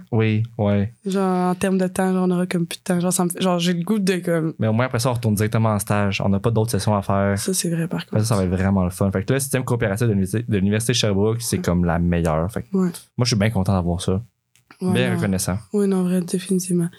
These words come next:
Speaker 2: Mais non, euh, ça va bien. Je suis allée m'acheter un snow hier.
Speaker 1: Oh!
Speaker 2: Euh,
Speaker 1: Ouais,
Speaker 2: c'est
Speaker 1: parce que Sandrine et moi, on s'est pris une, une passe saison
Speaker 2: <laughs>
Speaker 1: pour, euh,
Speaker 2: À
Speaker 1: Bromont
Speaker 2: Bromont.
Speaker 1: et cette soir.
Speaker 2: Yes. Mais,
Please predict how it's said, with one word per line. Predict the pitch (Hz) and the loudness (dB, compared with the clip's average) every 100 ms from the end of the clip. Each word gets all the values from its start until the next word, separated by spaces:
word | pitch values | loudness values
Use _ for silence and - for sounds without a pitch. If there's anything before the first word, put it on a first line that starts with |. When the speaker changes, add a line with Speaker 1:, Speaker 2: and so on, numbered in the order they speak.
| - - - 214 | -20 -20 -12 -4
Speaker 2:
Mais | 226 | -2
non, | 233 302 381 320 | 0 0 0 0
euh, | |
ça | 269 254 | 0 0
va | 254 | 0
bien. | 240 339 | 0 -2
Je | - | -2
suis | 226 | 0
allée | 214 240 | 0 0
m'acheter | 220 214 | -2 -2
un | 269 | -2
snow | 233 - 214 247 | -2 0 0 2
hier. | 202 190 262 _ _ _ - - | 0 -2 -6 _ _ _ -20 -6
Speaker 1:
Oh! | 127 415 370 107 104 | -2 0 0 0 0
Speaker 2:
Euh, | 196 - | 0 0
Speaker 1:
Ouais, | |
Speaker 2:
c'est | - - | 0 0
Speaker 1:
parce | - | 0
que | - 117 110 113 - | 0 0 0 -4 -4
Sandrine | 110 120 117 | 0 0 2
et | |
moi, | 113 | 2
on | 120 | 2
s'est | 117 | -2
pris | - 113 | -2 0
une, | 104 98 95 95 | 2 2 2 0
une | 107 107 | 0 0
passe | 104 110 | 0 0
saison | 110 98 98 101 | 0 0 0 -2
Speaker 2:
<laughs> | - - 277 - 339 277 - - _ _ - | -4 -2 -2 -2 -4 -2 -6 -10 _ _ -2
Speaker 1:
pour, | 110 104 | 0 2
euh, | 104 98 98 95 - 104 - | 2 2 2 0 -2 -6 -4
Speaker 2:
À | 214 101 | 0 0
Speaker 1:
Bromont | 101 104 | 0 0
Speaker 2:
Bromont. | 208 202 202 208 | 0 0 0 0
Speaker 1:
et | |
cette | - | -2
soir. | - 117 101 190 247 - - 190 | -2 -2 0 -2 -4 -8 -10 -4
Speaker 2:
Yes. | 190 185 185 - | 0 0 -2 -4
Mais, | 220 | -4